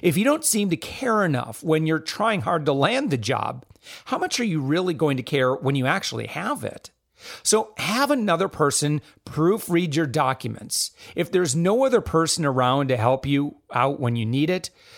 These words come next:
use one of the many free grammar and spelling tools available online. I personally happen to be a big fan of Grammarly. Now, in connection with having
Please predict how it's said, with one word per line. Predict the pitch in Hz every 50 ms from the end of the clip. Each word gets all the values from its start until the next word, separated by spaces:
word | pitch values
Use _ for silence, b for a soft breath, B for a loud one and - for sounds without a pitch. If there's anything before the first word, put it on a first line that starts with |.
| B B B
use | 135 135 175 226 240 175 180
one | 156 156 165 170 175
of | 165 139
the | 143 139
many | 135 135 139 143 147 156 160 156
free | 156 - - 151 143 143 143
grammar | 123 113 139 135 131 131 131 131 131
and | 127 123 110
spelling | - - - 180 185 180 175 170 156 135
tools | - - 143 123 120 117 117 123 - - -
available | 156 139 117 113 120 117 117 110 110 120 123 -
online. | - 120 131 127 123 131 180 196 160 107 92 - 107 101 B B B B B B B -
I | - 135 135
personally | 113 - 143 143 139 - - 160 156 160 156
happen | 135 127 131 135 - 135
to | 139
be | 135 156 139 131
a | 135
big | 135 127 139 135 131 -
fan | - 139 117 120 131 151
of | 165 170
Grammarly. | 151 175 185 180 180 180 160 143 123 110 104 - - - - - _ _ _ _ _ _ _ B B B B B B B -
Now, | 175 170 -
in | - 208 185
connection | - - 185 175 175 180 196 233 262 277 - - - 226 175
with | 160 156 -
having | - - 143 156 156 147 160 160 165